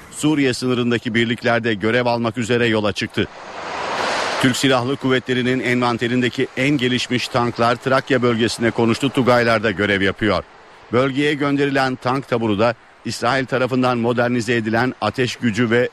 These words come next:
zırh mukavemeti yüksek, gelişmiş M altmış tanklarından oluşuyor. Söz konusu tanklar halen sınırda görev yapan eski nesil M altmış tanklarından farklı olarak yüz yirmi milimetre topa sahip.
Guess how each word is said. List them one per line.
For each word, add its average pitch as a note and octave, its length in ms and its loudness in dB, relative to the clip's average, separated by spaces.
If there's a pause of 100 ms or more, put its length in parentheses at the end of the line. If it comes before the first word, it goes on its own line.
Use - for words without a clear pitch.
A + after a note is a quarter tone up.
zırh C3 220 -2
mukavemeti A#2+ 680 0
yüksek, A2 420 0 (360)
gelişmiş B2 560 0 (160)
M B2+ 200 2
altmış A2+ 400 -2
tanklarından A#2+ 560 2
oluşuyor. F#2+ 480 0 (640)
Söz C#3 200 4
konusu C#3+ 340 2
tanklar C3+ 460 2
halen C3 360 2
sınırda B2+ 420 2
görev A2+ 340 2
yapan A#2 360 2 (320)
eski B2+ 300 0
nesil C3+ 380 0 (140)
M B2+ 200 2
altmış B2 400 -2
tanklarından B2 680 0
farklı A#2+ 340 -2
olarak B2+ 300 2 (360)
yüz G#2 260 0
yirmi B2+ 220 2
milimetre B2 460 0
topa A#2 300 0
sahip. F#2 300 0